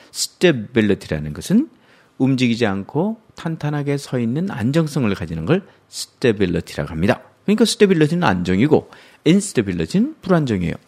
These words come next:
그럼 형용사를 알아볼까요? 형용사는 어떻게 쓸까요? stable, S T A B L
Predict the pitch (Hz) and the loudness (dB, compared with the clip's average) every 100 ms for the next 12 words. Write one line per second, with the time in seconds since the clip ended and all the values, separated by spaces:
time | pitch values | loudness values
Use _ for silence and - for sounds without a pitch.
0 | _ _ 123 139 - 180 180 170 147 135 | _ _ -10 -8 -6 -2 -2 -2 0 0
1 | 117 - _ 90 85 78 80 78 101 208 | 0 -4 _ -2 -2 -2 -4 0 0 0
2 | - - - - - 220 208 170 101 82 | -4 -20 -20 -16 2 6 8 6 2 0
3 | 82 - 165 180 190 156 95 127 151 - | -2 -2 -4 -4 -6 -2 -4 -4 -10 -10
4 | - - 104 101 90 78 - _ _ _ | -6 4 4 6 4 2 -6 _ _ _
5 | _ _ 113 117 - 120 95 98 123 - | _ _ -4 -4 -2 2 4 4 2 -2
6 | - _ _ _ _ 95 107 - 95 | -10 _ _ _ _ 2 2 4 2